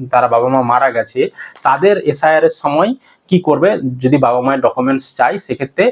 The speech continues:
কি করণীয়? দেখুন, বাবা মা যদি মারা গিয়ে থাকে, বাবা মায়ের যদি কোনো রকম ডকুমেন্ট না থেকে থাকে, সেক্ষেত্রে আপনারা বাবা মায়ের যে ডেথ সার্টিফিকেট, সেটা আপনি কিন্তু জমা করবেন,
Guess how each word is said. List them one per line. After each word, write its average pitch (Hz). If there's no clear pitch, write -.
কি 156
করণীয়? 95
দেখুন, 180
বাবা 139
মা 180
যদি 185
মারা 143
গিয়ে 151
থাকে, 165
বাবা 135
মায়ের 151
যদি 151
কোনো 143
রকম 160
ডকুমেন্ট 135
না 110
থেকে 127
থাকে, 131
সেক্ষেত্রে 135
আপনারা 131
বাবা 113
মায়ের 117
যে 120
ডেথ 143
সার্টিফিকেট, 117
সেটা -
আপনি 117
কিন্তু 120
জমা 107
করবেন, 107